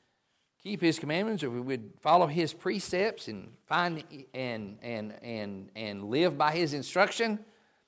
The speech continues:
You could go to Psalm one nineteen, and all through there he uses the so many different, uh, uh, words for, for God's word and for the word of God.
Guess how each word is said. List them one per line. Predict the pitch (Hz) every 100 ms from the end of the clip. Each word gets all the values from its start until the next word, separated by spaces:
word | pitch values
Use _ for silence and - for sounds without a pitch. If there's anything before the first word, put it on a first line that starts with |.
| _ _ _ _
You | 170 202
could | 170 135 127
go | 131 190
to | 156
Psalm | 143 - 196 180 156 135 - _ _ _ _ _ _ _
one | 139 202 180
nineteen, | 175 165 - - 233 208 151 123
and | 127 123 113 - - 107 110 131 - - -
all | 160 180 151
through | - 202 208
there | 147 131 104
he | 139
uses | 139 139 156 127 135 110 - _ _ _ _
the | 117 117 -
so | - 180 180
many | 165 175 160
different, | 147 160 147 131 - - _ _ _ _ _ _ _ _ _ -
uh, | - 117 107 95 - - - - _ _
uh, | 98 - - - - -
words | 131 185 185 160 131 113
for, | - 143 135 123 113 107 - _ _ _ _ _ _ -
for | 147 139
God's | 117 170 175 131
word | 123 123 120 135 123
and | 113
for | 143 135 131
the | 123
word | 139 131
of | 113 110
God. | 127 127 135 156